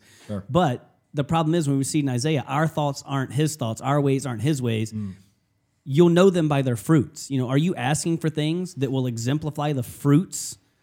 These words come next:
Speaker 2: of the Spirit in other, like, you, people will be able to see that through what you're asking? I mean, I, I don't think God's out dealing in Ferraris, but
Speaker 1: Right. <laughs>
Speaker 2: you know, that's the big concern there. Is like, what are you asking for? Like, if you're giving, saying, "Yeah, you know, if you follow this law, all you do is ask and it's gonna be giving there." It's not a genie,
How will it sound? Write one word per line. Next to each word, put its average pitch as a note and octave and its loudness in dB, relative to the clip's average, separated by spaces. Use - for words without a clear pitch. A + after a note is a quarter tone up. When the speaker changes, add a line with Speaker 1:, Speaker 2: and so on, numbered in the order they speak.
Speaker 2:
of C#3 -2
the A2+ -2
Spirit D#3 -2
in D3+ 2
other, D3 -2
like, C3 -2
you, D3 -4
people E3+ 0
will D#3+ 2
be D#3+ 6
able C3 0
to A#2+ -4
see F3 0
that F3+ -4
through D#3 2
what D#3 0
you're C3 -4
asking? F3 -4
I D#3 -4
mean, C#3+ 0
I, B2 -10
I C#3+ -6
don't E3 -2
think D#3 -4
God's C#3 -2
out C3+ -4
dealing C#3 2
in A#2+ 0
Ferraris, B2 -4
but B2 -2
Speaker 1:
Right. - 0
<laughs> - -20
Speaker 2:
you D#3+ 2
know, C3+ -6
that's D#3+ 0
the E3 0
big D3 0
concern D3 0
there. A#2 -4
Is A#2+ -6
like, A#2+ -8
what D#3 2
are A3 0
you F3 2
asking D3 -4
for? F2+ -14
Like, C3 -8
if B2 -6
you're F#3 2
giving, E3 -2
saying, D3+ -2
"Yeah, F3+ -2
you C#3 -2
know, D3 0
if C#3+ -6
you F3 0
follow E3+ -2
this D#3 -2
law, E3+ 0
all D#3+ 0
you G3 -2
do G#3+ -4
is E3 -4
ask E3+ -6
and D3 -4
it's C#3 -8
gonna C#3 -4
be C#3 -2
giving D3+ -4
there." A2+ -8
It's A#2+ -8
not E3+ -2
a D#3 -2
genie, C3+ 0